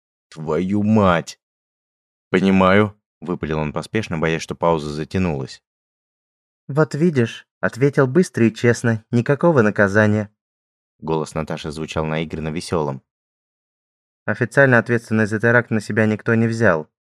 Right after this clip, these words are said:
но нам удалось задержать одного из нападавших и вытянуть из него много интересной информации. Например, что он, как и его друзья-террористы, входит в подпольную праворадикальную организацию Братства Сварога.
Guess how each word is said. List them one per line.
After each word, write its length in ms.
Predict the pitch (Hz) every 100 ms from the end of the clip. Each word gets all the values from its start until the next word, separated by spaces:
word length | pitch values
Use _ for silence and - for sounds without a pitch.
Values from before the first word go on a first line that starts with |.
| _ -
но 80 | 131
нам 200 | 151 135
удалось 320 | 107 107 98
задержать 380 | 98 104 113 117
одного 320 | 107 113 117
из 80 | 101
нападавших 680 | 104 123 120 101 - - _ _
и 60 | 104
вытянуть 400 | 101 92 95 98
из 80 |
него 200 | 95 110
много 280 | 107 127 120
интересной 460 | 104 98 104 95 90
информации. 680 | 85 107 101 85 - 76 - _ _ _ _ _ _ _
Например, 440 | 127 127 127 139 123
что 220 | - 143
он, 220 | 175 170 _ -
как 200 | 113 120
и 100 | 113
его 180 | 113 107
друзья-террористы, 920 | 113 107 110 110 113 110 101 - 107 _ _
входит 340 | _ 135 139 127
в 60 |
подпольную 500 | - 127 - 151 139
праворадикальную 840 | 120 120 117 120 117 117 131 123 117
организацию 680 | 110 113 107 127 120 117
Братства 400 | 104 117 110 -
Сварога. 640 | 113 127 127 120 82 80